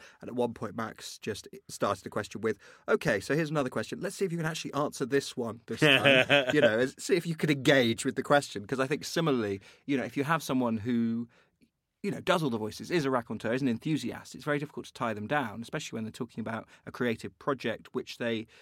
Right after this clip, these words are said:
Speaker 1: they, they, of course, know all the things that aren't in the book, that could have been in the book, you know, all the stories around what's in the book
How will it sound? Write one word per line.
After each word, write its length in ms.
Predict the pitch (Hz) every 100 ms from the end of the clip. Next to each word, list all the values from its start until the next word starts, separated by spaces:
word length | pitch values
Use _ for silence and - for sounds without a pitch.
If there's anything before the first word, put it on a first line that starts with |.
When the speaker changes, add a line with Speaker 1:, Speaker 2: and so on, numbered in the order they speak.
| - _
Speaker 1:
they, 360 | 123 160 156 -
they, 240 | 120 131 156
of 100 | -
course, 360 | 113 104 -
know 120 | 120
all 100 | 117
the 80 | 117
things 240 | 117 117 113
that 80 | -
aren't 300 | 135 127 -
in 120 | 123 107
the 60 |
book, 400 | 120 - - - - _ _ -
that 140 | 120
could 160 | - 160
have 80 | 160
been 140 | 104
in 100 | 98
the 80 | 95
book, 380 | 101 92 _ -
you 120 | 131
know, 120 | 117 120
all 120 | 131
the 80 | 127
stories 420 | - 131 127 113
around 560 | 120 107 135 156 110 104
what's 240 | 110 - 101
in 100 | 104
the 80 |
book 400 | - 80 - -